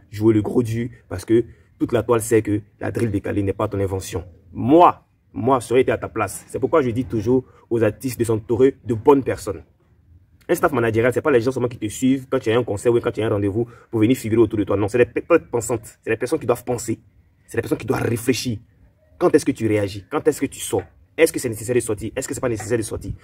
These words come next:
Je pense que c'est ça aussi le staff, euh, le rôle du staff d'un artiste. Pensez à comment faire de grosses collaborations. Pensez à comment f-, avoir de gros contrats publicitaires.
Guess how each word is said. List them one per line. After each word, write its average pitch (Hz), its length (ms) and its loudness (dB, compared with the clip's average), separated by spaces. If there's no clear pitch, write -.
Je - 80 -14
pense 139 120 0
que 127 60 -6
c'est 113 80 -4
ça 120 100 0
aussi 113 160 -2
le 95 60 -6
staff, - 340 -10
euh, 98 280 6
le 98 60 4
rôle 113 140 2
du 107 60 -10
staff 104 200 -6
d'un 104 300 -4
artiste. - 420 -10
Pensez 117 220 2
à 123 40 4
comment 151 280 4
faire 135 160 -2
de 113 60 -2
grosses 143 320 -4
collaborations. 110 540 -2
Pensez 110 180 0
à 123 60 4
comment 151 200 0
f-, - 120 -8
avoir 110 240 0
de 117 60 0
gros 170 320 6
contrats 120 280 -6
publicitaires. 104 460 -10